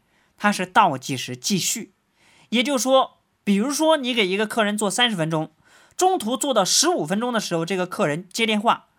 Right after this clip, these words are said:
或者是他有别的事情，你需要停止一下。而这个时候呢，你就可以按下这个快捷键来暂停倒计时。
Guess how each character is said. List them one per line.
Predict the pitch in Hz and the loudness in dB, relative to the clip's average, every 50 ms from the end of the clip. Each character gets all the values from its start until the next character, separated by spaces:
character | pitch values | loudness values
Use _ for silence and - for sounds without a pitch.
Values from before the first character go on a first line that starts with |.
| _ _ - - _ | _ _ -20 -20 _
或 | - - 330 294 | -4 2 2 4
者 | 220 170 | 4 2
是 | 151 160 165 | 0 -2 -6
他 | 160 - 254 233 | -6 -2 0 0
有 | 190 | 0
别 | 160 156 160 208 | 0 -2 0 0
的 | 220 | 0
事 | 214 - 185 | -2 -4 -8
情， | 147 135 120 - - _ _ _ _ - | -8 -10 -10 -12 -14 _ _ _ _ -12
你 | 151 143 139 | -10 -8 -6
需 | - - | -2 2
要 | 220 180 | 0 2
停 | - - - 165 170 254 311 | 2 0 -2 -2 -2 -2 -2
止 | - 175 | -2 -4
一 | - - 123 | -8 -8 -6
下。 | - 170 135 - _ _ _ _ _ _ _ _ _ _ _ _ _ _ _ _ _ _ _ _ - | -4 -4 -4 -4 _ _ _ _ _ _ _ _ _ _ _ _ _ _ _ _ _ _ _ _ 0
而 | - 202 233 220 | 4 4 4 4
这 | - 370 381 349 | 2 0 0 0
个 | 269 | 0
时 | - - 208 | 0 0 0
候 | 196 202 196 | 0 0 0
呢， | 175 151 | -2 -2
你 | 151 165 170 | -2 -2 -2
就 | 180 233 | -2 -2
可 | 208 - - - 220 226 | -4 -2 -2 0 0 0
以 | 208 | 0
按 | - - 339 330 247 190 | 0 2 2 2 2 2
下 | 165 - 190 147 - - _ _ _ _ _ _ _ _ _ - | 0 0 0 0 -2 -6 _ _ _ _ _ _ _ _ _ -4
这 | - 226 | -4 -2
个 | 196 190 | -2 -2
快 | - 220 196 | -2 -2 -2
捷 | 170 165 | -2 -2
键 | 165 190 156 | -2 -2 0
来 | 147 170 | 0 -2
暂 | 208 - 294 247 180 | -2 0 0 0 0
停 | 151 - 147 147 | -2 -8 -8 -2
倒 | 165 151 131 | -2 -2 -2
计 | 120 117 | -2 -8
时。 | 107 - - 110 107 - | -14 -14 -14 -14 -14 -14